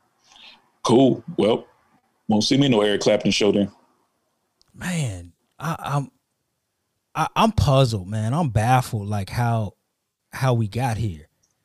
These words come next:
Speaker 2: Again, we
Speaker 1: Right.
Speaker 2: got, that's, that's the great thing about the U S is that we have, uh, we have these freedoms,
Speaker 1: Mm-hmm.
Speaker 2: right? It's also a curse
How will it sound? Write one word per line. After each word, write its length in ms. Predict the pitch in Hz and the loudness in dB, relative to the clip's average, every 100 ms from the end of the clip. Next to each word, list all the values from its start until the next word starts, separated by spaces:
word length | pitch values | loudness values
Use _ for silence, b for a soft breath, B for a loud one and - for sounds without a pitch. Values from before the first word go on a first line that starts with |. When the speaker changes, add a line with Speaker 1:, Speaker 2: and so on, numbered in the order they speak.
| - | -10
Speaker 2:
Again, 340 | 135 208 180 | 0 2 4
we 60 | 180 | 4
Speaker 1:
Right. 120 | 165 | 2
Speaker 2:
got, 200 | 170 131 | 0 -4
that's, 280 | 131 165 175 | 0 0 0
that's 220 | 190 - | -4 -4
the 100 | 170 | -4
great 360 | 139 131 151 135 | -2 0 0 -2
thing 220 | 143 139 | -2 -2
about 440 | 123 123 101 - - | 0 -2 -2 -6 -8
the 100 | 120 | -4
U 260 | 135 147 | -4 -2
S 320 | 175 78 - - _ _ _ _ _ _ | -4 -8 -12 -16 _ _ _ _ _ _
is 140 | 120 120 | -4 0
that 180 | 120 | 0
we 180 | 110 123 | 0 -2
have, 420 | 127 127 123 120 | -2 0 -2 -2
uh, 340 | 120 120 117 113 - _ _ - 139 | -4 -2 -2 -4 -10 _ _ -20 -6
we 160 | 143 | 0
have 240 | 143 139 127 | 2 2 0
these 200 | 127 131 | -2 -2
freedoms, 600 | - 180 110 73 - - _ _ _ _ - | -4 -4 -6 -10 -20 -20 _ _ _ _ -4
Speaker 1:
Mm-hmm. 360 | 95 98 101 127 | 0 2 2 2
Speaker 2:
right? 260 | 127 139 - _ _ | 2 -2 -8 _ _
It's 180 | 123 135 | -6 -2
also 360 | 156 143 135 110 | 0 0 0 -2
a 60 | |
curse 560 | - 180 156 85 - | -2 0 2 0 -8